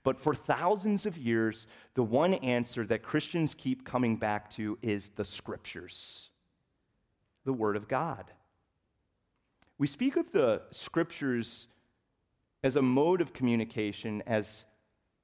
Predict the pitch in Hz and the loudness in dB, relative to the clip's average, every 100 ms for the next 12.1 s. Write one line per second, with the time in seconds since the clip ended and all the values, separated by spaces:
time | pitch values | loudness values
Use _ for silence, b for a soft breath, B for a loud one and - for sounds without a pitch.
0 | _ - - - 151 143 - 131 113 107 | _ -8 -6 0 0 0 0 2 4 2
1 | 110 101 101 104 - 104 - 139 165 175 | 0 -2 -2 -6 -8 -8 0 2 4 2
2 | - 135 - 123 135 151 147 - 120 117 | 2 0 2 2 4 4 0 -2 -4 -4
3 | - 135 135 135 120 - 120 113 107 - | -2 2 2 0 -2 -2 2 2 0 -8
4 | - 120 120 110 110 120 139 - 107 98 | -20 -6 -2 -2 2 2 2 -2 -12 -14
5 | 90 - 101 90 92 - - 87 - 95 | -16 -14 -12 -10 -12 -12 -12 -14 -16 -18
6 | - - B B B B 160 147 151 147 | -16 -18 B B B B -2 2 2 2
7 | 160 156 254 233 220 - B B B - | -2 -2 0 0 -2 -10 B B B -4
8 | 156 143 160 226 226 - - - 135 139 | -4 0 2 2 0 -8 -12 -10 2 2
9 | 165 - 139 - 165 165 - 147 135 139 | 2 0 -2 -2 -6 -6 0 2 2 2
10 | 151 135 120 - - 240 254 156 151 139 | 2 4 2 -2 -4 0 4 4 2 0
11 | - 120 170 247 - 151 143 131 120 117 | 0 2 2 2 2 0 2 2 4 4